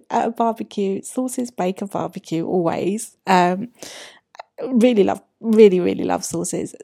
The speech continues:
So, um, these are some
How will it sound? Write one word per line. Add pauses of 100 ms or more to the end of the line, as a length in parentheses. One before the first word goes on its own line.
So,
um, (320)
these
are
some